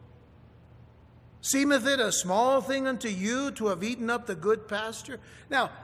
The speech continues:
he's, he's also talking to these leaders here. Think about it.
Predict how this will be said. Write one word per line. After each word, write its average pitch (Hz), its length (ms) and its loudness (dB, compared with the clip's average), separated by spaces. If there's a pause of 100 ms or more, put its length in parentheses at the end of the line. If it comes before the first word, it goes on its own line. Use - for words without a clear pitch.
(180)
he's, 202 260 -2
he's 190 220 -6
also 247 300 4
talking 262 480 -2
to 247 180 -6
these 233 240 -8
leaders 262 420 -6
here. 180 160 -8
Think 190 240 -6
about 208 260 -2
it. - 60 -12